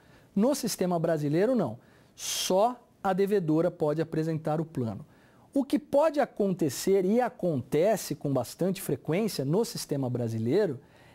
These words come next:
é que, em muitos casos, os credores, na discussão que é feita com a devedora, apresentam planos alternativos.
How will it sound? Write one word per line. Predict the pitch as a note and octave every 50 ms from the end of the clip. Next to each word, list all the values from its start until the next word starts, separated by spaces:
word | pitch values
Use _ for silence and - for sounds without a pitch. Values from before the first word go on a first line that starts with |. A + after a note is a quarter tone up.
| - _ -
é | F3+ F#3+ G3
que, | G3 - A#3 A3
em | G3+ G#3+ A3+ G#3+
muitos | G#3 A3+ C#4+ E4 D#4 - G3+ -
casos, | - - - F3+ G3+ A#3+ A#3+ F3+ D#3+ C#3+ E3+
os | A#3 - -
credores, | - - _ - C#4+ D4+ D4+ A3 E3 D#3+ F3+ G#3+ B3+ C#4 B3 F3+ C3+ B2 - - - - - - - - - _
na | - E3 F#3 G#3+ A#3+ A3
discussão | E3 G#3 A#3 G#3+ - - - G3+ - - - - - F#3 A#3 D4 D4+ C4+
que | - - F#3
é | E3
feita | - - - E3 E3 D#3+ D#3 D#3+ C3
com | - - A3 A3+ G#3 F#3+ D#3+
a |
devedora, | C#3+ C#3 C3+ C3 C#3 C#3 C3 C3+ D3+ F#3 A3 A#3+ G#3 D#3 C3 - - - - - _ _
apresentam | A#3+ B3 A#3+ - C4 B3+ A3+ F#3+ A3+ B3 A#3+ - C#4 C4+
planos | A3+ - - - A3+ A3+ B3 C4+ C#4 C#4+ C#4+ C#4
alternativos. | C#4 C#4 C#4 C4+ C#4 - C#4+ C#4+ C#4 C#4 D4 D4+ D4+ D4+ - - A#3+ A#3 A#3+ A3 D#3 C3+ - - - - -